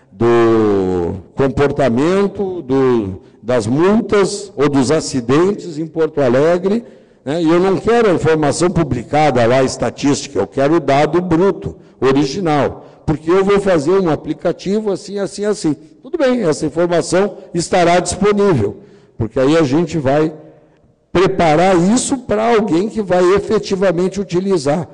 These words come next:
e não a gente ficar, porque nós estamos gastando dinheiro público pra gerar essas bases.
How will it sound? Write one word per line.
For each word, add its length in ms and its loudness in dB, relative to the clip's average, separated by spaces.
e 120 -2
não 180 0
a 80 2
gente 260 -2
ficar, 560 -4
porque 180 -4
nós 100 -2
estamos 220 -4
gastando 460 0
dinheiro 400 2
público 760 -2
pra 160 0
gerar 400 2
essas 280 -2
bases. 520 -4